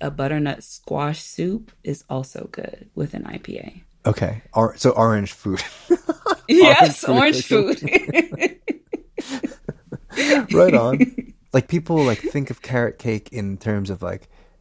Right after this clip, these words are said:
Speaker 2: it's about the moistness, it's about the texture, it's about the cream cheese frosting. But, you know, there's
Speaker 1: Yes.
Speaker 2: a lot of people make their carrot cake with a little bit of warm spice, right? A little bit of cinnamon, a little bit, but not
Speaker 1: Mm-hmm.
Speaker 2: very much. So, yeah, maybe with, like, that kind of, like,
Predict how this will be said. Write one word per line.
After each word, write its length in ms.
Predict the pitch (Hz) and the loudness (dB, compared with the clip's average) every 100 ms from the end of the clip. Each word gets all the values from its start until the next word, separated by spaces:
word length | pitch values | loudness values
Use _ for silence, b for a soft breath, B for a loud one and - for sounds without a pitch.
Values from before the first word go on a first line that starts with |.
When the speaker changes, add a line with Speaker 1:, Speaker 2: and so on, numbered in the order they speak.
| b _ - | b _ -14
Speaker 2:
it's 160 | 120 | -4
about 220 | 120 117 | -2 0
the 40 | 110 | -2
moistness, 1080 | 98 101 104 104 - _ - 113 104 98 95 | -2 -2 -2 -4 -12 _ -6 -2 -2 -4 -10
it's 100 | 95 | -4
about 160 | 104 | -4
the 100 | - | -4
texture, 440 | - 113 98 - 101 | -4 -4 -4 -2 -2
it's 100 | 110 | 2
about 220 | 113 104 | 2 2
the 60 | |
cream 340 | - - 107 101 | -4 -4 -2 -2
cheese 240 | - 95 | -4 -6
frosting. 640 | - 104 98 95 110 104 101 | -4 -2 -2 -2 -4 -4 -2
But, 160 | 104 - | -2 0
you 60 | |
know, 120 | 147 113 | 0 2
there's 180 | 120 | 0
Speaker 1:
Yes. 320 | 151 151 139 127 | -2 -6 -4 -2
Speaker 2:
a 40 | |
lot 20 | |
of 60 | 123 | 2
people 180 | 131 110 | 2 4
make 180 | 120 | 2
their 100 | 117 | 2
carrot 220 | 98 92 90 | -4 -4 -6
cake 140 | 90 | -8
with 120 | 90 | -6
a 40 | 95 | -4
little 260 | 95 98 | -4 -4
bit 180 | 95 95 | -4 -6
of 140 | 90 | -6
warm 300 | 92 95 92 | -8 -6 -6
spice, 680 | 90 - 92 82 78 - - _ _ _ | -8 -8 -8 -8 -12 -18 -20 _ _ _
right? 180 | 95 95 | -2 -2
A 80 | 101 | -2
little 240 | 98 92 | -2 -2
bit 180 | 98 87 | -2 -4
of 220 | 85 - b b b b b b _ _ _ | -4 -10 b b b b b b _ _ _
cinnamon, 1000 | - - 98 92 92 90 87 87 90 90 | -12 -2 0 0 0 0 0 -2 -4 -4
a 40 | |
little 380 | 90 92 92 90 | -4 -2 -2 -4
bit, 360 | - 104 101 110 | -4 -6 -6 -6
but 120 | 107 | 0
not 220 | 113 110 | 2 2
Speaker 1:
Mm-hmm. 20 | |
Speaker 2:
very 180 | 98 95 | 0 -2
much. 280 | 90 87 - | -4 -6 -6
So, 260 | 98 65 _ _ _ _ _ _ _ _ - | -8 -8 _ _ _ _ _ _ _ _ -4
yeah, 220 | 117 113 | 0 2
maybe 260 | 107 120 | 2 0
with, 300 | 107 98 - | 0 0 -4
like, 180 | 90 - | -10 -8
that 160 | 87 - | -10 -4
kind 220 | 95 92 | -4 -4
of, 80 | 92 | -6
like, 180 | 90 | -10